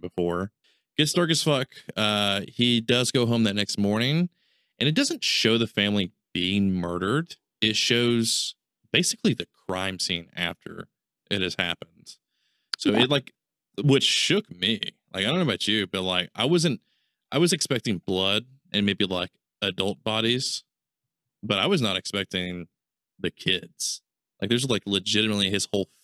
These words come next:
Speaker 1: family just in a bloody mess at their homestead.
Speaker 2: I don't know. I guess after seeing Attack on Titan, I'm just accustomed to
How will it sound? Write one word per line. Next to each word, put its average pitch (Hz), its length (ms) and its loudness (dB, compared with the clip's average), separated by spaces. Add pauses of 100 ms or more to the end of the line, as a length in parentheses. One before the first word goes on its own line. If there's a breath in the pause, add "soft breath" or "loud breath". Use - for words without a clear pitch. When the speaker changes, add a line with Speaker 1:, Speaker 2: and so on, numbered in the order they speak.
Speaker 1:
family 92 720 -2 (600)
just 87 420 -2 (180)
in 98 160 0
a 87 100 -4
bloody 98 480 -2
mess - 640 -8 (400)
at 92 120 -6
their 90 140 -2
homestead. - 560 -10 (380)
Speaker 2:
I 220 100 4
don't 208 140 6
know. 196 120 4
I 196 120 4
guess 208 260 2
after 208 240 0
seeing 208 540 6 (640)
Attack 214 340 4
on 202 140 6
Titan, 202 340 4
I'm 208 160 6
just 208 240 0 (200)
accustomed 214 580 4
to 220 320 6